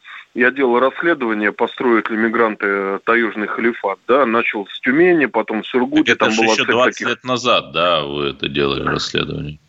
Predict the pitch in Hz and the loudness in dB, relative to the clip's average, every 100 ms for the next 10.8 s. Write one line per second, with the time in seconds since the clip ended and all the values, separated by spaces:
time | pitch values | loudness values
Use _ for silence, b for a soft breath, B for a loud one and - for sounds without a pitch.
0 | - B - 123 139 113 - 123 113 101 | -14 B 0 2 4 2 -2 -4 -2 -2
1 | 113 117 107 - 127 127 - - 117 101 | -2 -2 -2 0 0 0 -2 -4 -2 -2
2 | - - - B B B B 82 80 107 | -4 -16 -18 B B B B 0 2 2
3 | 104 101 98 98 98 110 - - 90 98 | 2 4 2 2 0 -4 -6 -4 -2 -2
4 | 95 80 71 73 - 82 - 113 131 120 | -2 -2 0 -2 0 -2 0 0 0 0
5 | 113 127 123 135 113 107 98 92 90 87 | 0 -2 0 0 2 2 4 4 2 2
6 | 85 82 82 92 - 104 90 - 92 92 | -2 -4 -4 -4 -2 -2 -2 -4 -2 0
7 | 82 92 95 120 113 71 69 78 95 110 | -2 -4 -4 0 0 0 -2 -2 -2 -4
8 | 76 - _ _ - B B B B - | -6 -8 _ _ -4 B B B B -14
9 | - - 131 113 - - - 131 123 120 | -8 0 2 2 -2 -8 -2 0 0 0
10 | - - _ - 139 - 165 165 | -4 -4 _ -10 -4 0 2 2